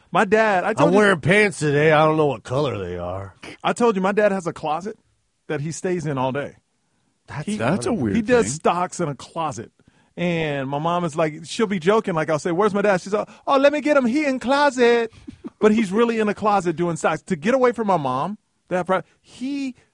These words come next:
Speaker 1: built out a closet as a stock room, like, where he does his stocks.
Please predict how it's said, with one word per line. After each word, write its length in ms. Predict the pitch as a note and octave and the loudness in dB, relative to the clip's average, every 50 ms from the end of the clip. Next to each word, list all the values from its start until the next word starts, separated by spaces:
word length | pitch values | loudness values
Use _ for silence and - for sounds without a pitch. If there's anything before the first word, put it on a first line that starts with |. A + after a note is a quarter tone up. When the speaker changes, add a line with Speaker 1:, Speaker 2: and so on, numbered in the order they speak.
| _ _ _ - | _ _ _ -4
Speaker 1:
built 260 | - A#3 A#3 A3+ - A3+ | 0 0 0 0 0 -4
out 300 | - G3 F3+ D#3+ - _ _ _ | -4 -4 -4 -6 -8 _ _ _
a 80 | - E3+ | -10 -10
closet 640 | - - - - - F#3+ F#3 F#3 F3 D3+ E3 D3 - - - | -10 -10 -16 -14 -12 -8 -6 -6 -4 -4 -4 -6 -6 -8 -6
as 160 | D3 D3 C#3 | -6 -4 -4
a 100 | D#3 C#3 | -6 -8
stock 360 | - - - F#3+ D3+ C#3+ - | -6 -4 -4 -4 -4 -4 -8
room, 280 | C#3 B2 F#2+ - - - _ _ _ - | -10 -10 -10 -12 -14 -20 _ _ _ -10
like, 140 | - D3+ B2 | -8 -6 -4
where 120 | D#3+ D#3+ | -4 -4
he 80 | D#3+ D3+ | -2 -2
does 180 | C#3+ D#3 B2 | -2 -2 -2
his 100 | C3+ C3 | -4 -6
stocks. 460 | - - - G2 - _ - - - | -4 -4 -4 -6 -6 _ -20 -20 -20